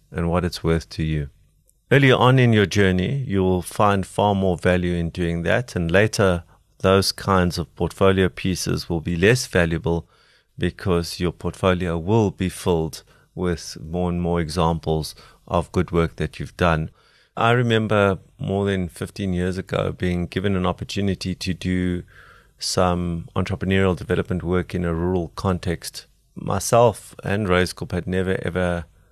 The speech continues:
done work in that context. And I remember saying to the client, "I actually don't know the answer to this,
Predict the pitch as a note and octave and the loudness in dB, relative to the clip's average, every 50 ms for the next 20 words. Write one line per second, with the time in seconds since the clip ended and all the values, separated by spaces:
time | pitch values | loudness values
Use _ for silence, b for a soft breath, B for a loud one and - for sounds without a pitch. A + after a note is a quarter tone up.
0 | _ _ _ _ - - - F#2 F2 F2 F2 F2+ F2+ F2 E2+ E2+ F#2 - - F2+ | _ _ _ _ -20 -4 0 0 2 2 2 0 -2 -2 -4 -6 -8 -8 -2 0
1 | F2+ F2+ E2+ - - F#2 F2 E2 E2+ E2+ - - - - F#2+ F2+ - - F2+ E2+ | 0 0 0 -2 -4 -4 -2 -2 -2 -2 -4 -6 -4 -4 -4 -4 -2 -6 -6 -6
2 | - - F2 F2 F2 F2 F2+ F2+ F#2 G2 G#2 G#2+ G2+ F#2+ F#2 F2+ B B B B | -6 -8 -6 -4 -2 -2 -2 0 0 0 2 2 2 2 2 0 B B B B
3 | B B - - - A2 G2+ G2+ G2 F#2 - - F2 F2+ E2+ - - G#2 G2+ F#2 | B B -14 -2 2 2 4 4 2 0 -4 -6 -6 -6 -6 -2 0 2 2 2
4 | F2 F2 F2 E2+ - - - _ _ _ _ _ - F2+ E2+ F2+ - G2 F#2+ - | 2 0 -2 -4 -10 -14 -16 _ _ _ _ _ -8 -8 -8 -4 -4 -4 -4 -4
5 | - G2+ F2 F#2+ F#2+ G2+ G2+ F#2+ F2+ E2 F2+ - - F#2+ G2+ G#2+ G#2 - - F#2 | -4 0 0 0 0 0 -2 -2 0 0 0 0 0 0 0 0 -2 -4 -6 -8
6 | - - F2+ D#2+ E2+ E2+ E2 - - | -6 -8 -8 -6 -6 -8 -8 -8 -12